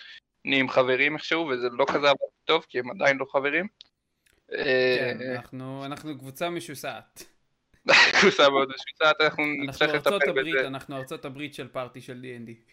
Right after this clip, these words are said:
Speaker 1: כן, אנחנו נצטרך לטפל בזה בקרוב, אבל, אה, סך הכל מאוד כיף, מאוד נחמד. אם אתם לא משחקים די אנד די, כדאי. אה, תעשו את זה.
Speaker 2: כן, למי שלא יודע מה זה די אנד די,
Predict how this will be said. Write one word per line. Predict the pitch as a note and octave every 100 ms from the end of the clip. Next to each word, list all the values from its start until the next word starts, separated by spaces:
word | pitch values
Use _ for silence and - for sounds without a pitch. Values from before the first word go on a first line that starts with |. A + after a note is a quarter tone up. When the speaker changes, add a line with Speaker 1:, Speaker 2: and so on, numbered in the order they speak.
| _ _ _ _ _ _ _ _ _ _ _
Speaker 1:
כן, | B2+ A#2
אנחנו | B2 -
נצטרך | - B2+
לטפל | C#3 C3
בזה | B2+ B2+ A#2+
בקרוב, | B2 C3+ D3 E3+ G#3 - _ _
אבל, | C3+ B2+ B2 A#2+
אה, | B2 B2 A#2 A#2 B2 B2+ _ _ _ _
סך | - C#3+
הכל | C#3+ C#3 C3+
מאוד | C3+ C3+ C3
כיף, | - C3+ C3+ -
מאוד | - B2+
נחמד. | B2+ C#3 C3+ C#3 -
אם | C3+
אתם | C3 C3+
לא | C#3
משחקים | C#3 C3 B2+
די | B2
אנד | C3
די, | B2+ C#3+ - _ -
כדאי. | B2 B2+ D#3 - - - - _ _ _ _ _ _ _ _ _ -
אה, | D3 C#3 C3+ C3 -
תעשו | C3 - C3+
את |
זה. | D3 G3 - -
Speaker 2:
כן, | A#2+ - _ C#3
למי | C3+ D3
שלא | C#3 D3 C3+ C3 B2 C3
יודע | D3 D3+ C#3
מה | C#3
זה | B2+
די | A#2+ B2
אנד | A#2 A2+
די, | A#2+